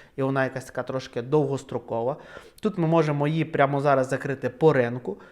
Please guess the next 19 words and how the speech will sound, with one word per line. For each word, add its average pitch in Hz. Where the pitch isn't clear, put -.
чи -
можемо 165
так 143
само 160
вже 143
в 151
моменті 156
виставити, 135
який 143
відсоток 147
із 143
суми 139
ми 139
хочемо 135
зафіксувати 135
і -
по 139
якій 127
ціні, 120